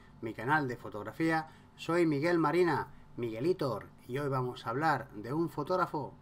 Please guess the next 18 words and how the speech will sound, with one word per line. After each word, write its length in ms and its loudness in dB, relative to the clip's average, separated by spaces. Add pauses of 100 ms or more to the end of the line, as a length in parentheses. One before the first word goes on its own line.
que 100 -12
sé 180 -2
que 80 0
te 80 -4
va 100 0
a 40 0
encantar. 520 -4 (340)
Vamos 320 2
a 40 0
hablar 300 2
de 400 -4 (220)
Ramón 680 -2 (200)
Massats, 760 -4 (280)
palabras 480 -2
mayores. 680 -6
El 80 0
otro 240 6
día, 320 8